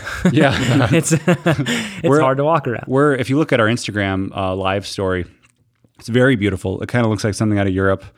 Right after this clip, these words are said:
Speaker 2: um, except it's smoky now.
Speaker 1: Yeah.
Speaker 2: But we're at the river, and you, everything else is up a big <laughs> steep hill.
Speaker 1: Yeah.
Speaker 2: So we walked to lunch, and, uh, that was hard on Jonathan.
Speaker 1: Oh,
Speaker 2: I think
Speaker 1: yeah.
Speaker 2: tomorrow what we're gonna do, there's a restaurant here, but Jonathan's gonna pick, there's another Swanee tip.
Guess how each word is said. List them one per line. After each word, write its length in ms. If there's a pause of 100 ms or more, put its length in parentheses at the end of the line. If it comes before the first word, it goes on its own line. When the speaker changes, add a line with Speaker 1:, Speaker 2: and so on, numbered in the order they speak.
(280)
Speaker 2:
um, 140
except 220
it's 100
smoky 400
now. 340 (340)
Speaker 1:
Yeah. 80
Speaker 2:
But 280
we're 180
at 140
the 80
river, 480 (280)
and 260
you, 240
everything 300
else 200
is 220
up 220
a 40
big 220
<laughs> 80
steep 260
hill. 380
Speaker 1:
Yeah. 440
Speaker 2:
So 180
we 120
walked 260
to 80
lunch, 340
and, 240
uh, 320 (260)
that 100
was 120
hard 240
on 100
Jonathan. 540 (100)
Speaker 1:
Oh, 60
Speaker 2:
I 80
think 120
Speaker 1:
yeah. 100
Speaker 2:
tomorrow 440
what 100
we're 80
gonna 180
do, 120
there's 120
a 40
restaurant 360
here, 180
but 180
Jonathan's 380
gonna 180
pick, 480 (240)
there's 120
another 240
Swanee 340
tip. 320